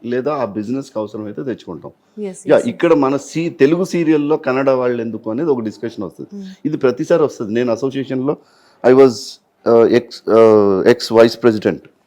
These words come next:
Speaker 2: Hmm.
Speaker 1: ఆర్టిస్ట్ అసోసియేషన్ of తెలుగు టెలివిజన్లో.
Speaker 2: Hmm.
Speaker 1: మా మీటింగ్లో కూడా ప్రతిసారి,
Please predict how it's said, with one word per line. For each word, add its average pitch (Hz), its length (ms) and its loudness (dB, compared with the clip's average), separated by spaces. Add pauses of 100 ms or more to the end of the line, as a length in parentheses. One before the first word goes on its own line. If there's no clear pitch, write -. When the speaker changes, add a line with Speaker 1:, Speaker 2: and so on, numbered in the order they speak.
(140)
Speaker 2:
Hmm. 208 200 -12 (460)
Speaker 1:
ఆర్టిస్ట్ 123 320 -4
అసోసియేషన్ 113 300 -6
of - 60 -14
తెలుగు 104 200 -4
టెలివిజన్లో. 80 480 -8
Speaker 2:
Hmm. 87 100 -8
Speaker 1:
మా 123 80 0
మీటింగ్లో 151 500 0
కూడా 139 140 -2
ప్రతిసారి, 123 500 -6